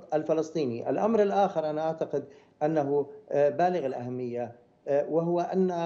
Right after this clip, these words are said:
آه، جيش الاحتلال ومجلس الحرب ككل، وبالتالي و-، و-، وليس فقط نتنياهو، لأن هناك أحيانًا يتم الحديث فقط عن نتنياهو وكأنه هو المجنون الوحيد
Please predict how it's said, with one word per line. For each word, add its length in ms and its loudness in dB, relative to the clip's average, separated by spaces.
آه، 200 4
جيش 320 2
الاحتلال 640 0
ومجلس 480 0
الحرب 320 0
ككل، 320 2
وبالتالي 440 -2
و-، 60 -2
و-، 320 -2
وليس 320 2
فقط 380 -4
نتنياهو، 480 2
لأن 240 -4
هناك 520 -2
أحيانًا 500 0
يتم 260 -4
الحديث 400 -6
فقط 300 -2
عن 120 0
نتنياهو 480 0
وكأنه 320 2
هو 280 0
المجنون 460 0
الوحيد 540 -4